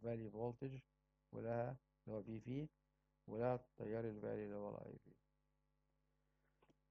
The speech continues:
ال-، اليو جي تي emitter curve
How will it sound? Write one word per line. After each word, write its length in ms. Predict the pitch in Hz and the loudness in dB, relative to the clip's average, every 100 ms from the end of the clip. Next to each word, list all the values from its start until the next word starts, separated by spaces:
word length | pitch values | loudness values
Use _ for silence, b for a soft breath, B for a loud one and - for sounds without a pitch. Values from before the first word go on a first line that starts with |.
| _ _ - _ _ _ _ _ _ _ _ _ _ _ | _ _ -20 _ _ _ _ _ _ _ _ _ _ _
ال-، 380 | 123 120 117 113 | -14 -12 -12 2
اليو 380 | 113 113 113 160 | 4 4 4 2
جي 120 | 165 | 2
تي 220 | - 180 | 4 4
emitter 300 | 160 165 165 143 - | 6 6 6 6 10
curve 240 | 165 175 | 12 12